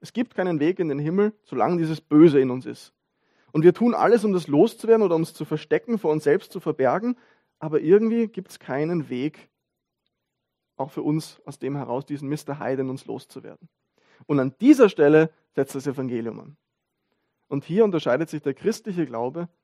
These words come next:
fundamental von allen anderen Religionen. Denn fast alle anderen Religionen wählen den Weg, den Doktor Jekyll gewählt hat und sagen, „Was kann ich tun, um Gott gnädig zu stimmen? Was muss ich leisten,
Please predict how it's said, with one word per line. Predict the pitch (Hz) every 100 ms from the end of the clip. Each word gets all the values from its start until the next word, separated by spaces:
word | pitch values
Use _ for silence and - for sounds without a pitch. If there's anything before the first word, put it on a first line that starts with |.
| _ _
fundamental | 180 202 202 185 156 139
von | -
allen | - 139 143
anderen | 127 131
Religionen. | 123 120 117 113 107 - _ _ _ _ _ _ _ _ _ _
Denn | - 147
fast | 202 -
alle | 185 180
anderen | 196 196
Religionen | 185 160 185 196 147
wählen | 147 214 247
den | 190 156
Weg, | 135 175
den | 185 156
Doktor | 156 151
Jekyll | 151 156 156
gewählt | 135 127 113 -
hat | 113 _ _ _ _ _ -
und | 143
sagen, | 160 175 180 - _
„Was | - 170 -
kann | 180 156
ich | 254 254
tun, | - 208 226 220 - -
um | 156
Gott | 143 156 -
gnädig | 131 123 123
zu | -
stimmen? | 127 120 113 - _
Was | 156 170
muss | 175 151
ich | 247 262
leisten, | 147 139 185 214 - 165